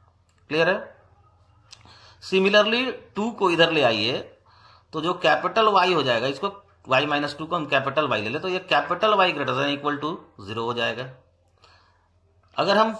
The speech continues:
फ़ाइव को इधर कर दे तो z प्लस वन हो जाएगा, z प्लस फ़ाइव हो जाएगा, और z प्लस फ़ाइव equal to capital Z ले लें, तो जो कैपिटल Z होगा वो greater than equal to zero हो जाएगा, और W को हम कैपिटल W ले लें तो कैपिटल W automatically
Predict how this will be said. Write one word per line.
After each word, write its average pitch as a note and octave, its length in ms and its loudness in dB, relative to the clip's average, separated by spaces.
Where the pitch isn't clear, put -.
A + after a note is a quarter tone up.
फ़ाइव E3+ 340 2
को B3 120 0
इधर G#3 200 -4
कर E3 180 -2
दे C#3 120 -4
तो F#3 160 -4
z D3+ 320 -2
प्लस F3 240 -4
वन E3+ 140 -4
हो E3+ 100 -2
जाएगा, D#3+ 380 0
z F#3 260 0
प्लस G3 200 0
फ़ाइव F3 160 0
हो E3 100 -2
जाएगा, D#3 260 -2
और D#3+ 220 -2
z G3 220 0
प्लस A3 220 -2
फ़ाइव F3+ 340 -2
equal F3 360 -2
to F3 160 -6
capital E3+ 400 0
Z D#3 160 0
ले G#2+ 140 -4
लें, A2+ 220 -8
तो C#3 60 -12
जो E3+ 160 -6
कैपिटल E3+ 460 2
Z G3+ 140 0
होगा F#3+ 200 4
वो F3 160 4
greater B2 220 -4
than C3 180 -4
equal B2+ 240 -4
to B2 80 -6
zero B2 160 -4
हो A#2+ 100 -4
जाएगा, A2+ 340 -8
और D3 260 2
W F3+ 380 0
को F3+ 80 -2
हम E3 180 2
कैपिटल D#3 400 -2
W E3+ 240 -2
ले F3+ 80 -2
लें G3 80 -4
तो F#3+ 160 -2
कैपिटल C#3+ 460 -2
W F3 340 0
automatically C3+ 640 -4